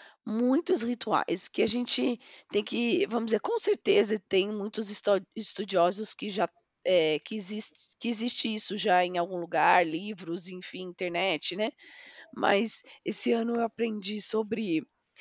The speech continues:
quando Jesus ressuscitou, é,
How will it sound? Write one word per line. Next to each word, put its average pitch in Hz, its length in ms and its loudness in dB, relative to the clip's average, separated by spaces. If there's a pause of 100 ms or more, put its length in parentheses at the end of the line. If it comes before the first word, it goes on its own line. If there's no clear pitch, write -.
(200)
quando 214 1040 0
Jesus 214 560 -4
ressuscitou, 208 920 -4 (640)
é, 220 460 -2